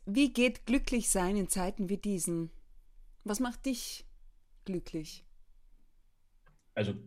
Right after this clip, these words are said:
Speaker 2: grundsätzlich glaube ich einmal, dass diese Pandemie, die ja von Menschen, die keinen Krieg erlebt haben, als Krieg bezeichnet wird,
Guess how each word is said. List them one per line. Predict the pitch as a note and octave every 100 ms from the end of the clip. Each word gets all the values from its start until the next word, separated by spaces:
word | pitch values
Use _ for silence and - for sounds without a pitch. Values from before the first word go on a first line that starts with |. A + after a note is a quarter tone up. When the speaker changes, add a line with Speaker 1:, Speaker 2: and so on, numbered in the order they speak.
| -
Speaker 2:
grundsätzlich | A#2 A#2+ A#2 A#2 B2 A#2 -
glaube | - F#2
ich | A2
einmal, | A#2 A2+
dass | A2+
diese | A2 A2 A#2
Pandemie, | A2 - G#2+ A2 A#2 A2 A2+ A2+ C3 C#3
die | B2+ A#2+
ja | A2 G#2+ - - - - _
von | - A2 G#2+
Menschen, | G2+ G#2+ - A#2+
die | A#2
keinen | A2 A#2 A2
Krieg | A2+ G#2+
erlebt | A2 G#2 G2+
haben, | G#2 G#2+
als | G#2
Krieg | - G#2+ G#2+
bezeichnet | A#2+ A2 G#2+ G2+ A2+ A2
wird, | A2+ A2+